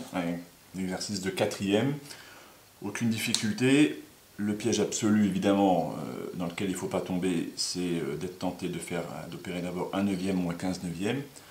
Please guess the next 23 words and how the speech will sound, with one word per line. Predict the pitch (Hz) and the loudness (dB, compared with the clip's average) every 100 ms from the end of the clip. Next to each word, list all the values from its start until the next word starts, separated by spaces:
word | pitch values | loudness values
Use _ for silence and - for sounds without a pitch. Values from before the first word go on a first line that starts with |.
| - - - - - - | -20 -20 -20 -20 -16 -6
La | 98 | -6
priorité | - 104 98 92 123 | 0 0 2 2 4
là | 113 104 117 - | 6 6 4 0
est | 101 | -2
évidemment | 95 90 90 101 120 254 - - - - - - - - - | -4 0 2 4 4 4 -2 -16 -20 -20 -20 -20 -20 -10 2
à | 104 | 4
la | 107 | 6
multiplication. | 110 - 104 104 110 - - - - - - - - - - - - - 92 | 4 0 -4 0 0 0 -6 -12 -20 -20 -20 -20 -20 -20 -20 -14 -12 -10 -8
Donc | 90 92 | -6 -4
on | |
réécrit | 85 85 - 117 107 - | -4 -4 -4 -2 -2 0
un | 98 | 0
neuvième | 95 90 92 110 127 127 - | 2 0 2 2 0 -4 -8
moins, | 90 92 113 131 - - - - - - - - - 92 | 0 2 2 0 -8 -18 -20 -20 -12 -12 -12 -18 -12 -2
et | |
on | 92 | 2
opère | 98 98 101 | 2 2 4
la | |
multiplication | 92 92 - - - - - 104 | 4 2 -4 -8 -4 -2 0 -2
multipliant | 92 95 - 92 92 101 104 - | -2 -4 -6 -4 -2 -2 -4 -2
numérateur | 92 90 95 92 95 87 85 98 | -2 2 2 0 0 0 0 0
et | 95 90 - - - - - | 0 0 -8 -18 -20 -20 -12
dénominateur. | 95 101 98 92 87 - 131 | -2 0 2 2 0 0 0